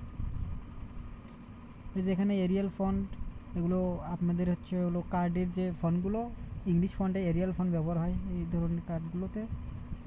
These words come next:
তো এখানে দেখেন নিত্য নতুন অনেকগুলো ফ-, ফন্ট পেয়ে যাবেন, সমস্যা নেই, আপনারা যার প্রয়োজন এটা ব্যবহার করবেন।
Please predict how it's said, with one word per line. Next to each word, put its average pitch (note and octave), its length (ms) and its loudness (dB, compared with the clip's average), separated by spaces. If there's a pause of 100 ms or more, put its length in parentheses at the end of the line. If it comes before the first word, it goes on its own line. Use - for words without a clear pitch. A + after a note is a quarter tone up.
তো F#3+ 120 2
এখানে G#3 240 2
দেখেন G3+ 240 2
নিত্য G3 200 2
নতুন G3 240 2
অনেকগুলো G3+ 360 2
ফ-, - 320 0
ফন্ট F3 220 4
পেয়ে F3+ 160 4
যাবেন, F#3 300 2
সমস্যা F3 380 2
নেই, A#3+ 200 2
আপনারা F3+ 600 2
যার F3 140 4 (420)
প্রয়োজন G3 460 2 (720)
এটা F3 420 2
ব্যবহার E3 220 6
করবেন। D3 300 2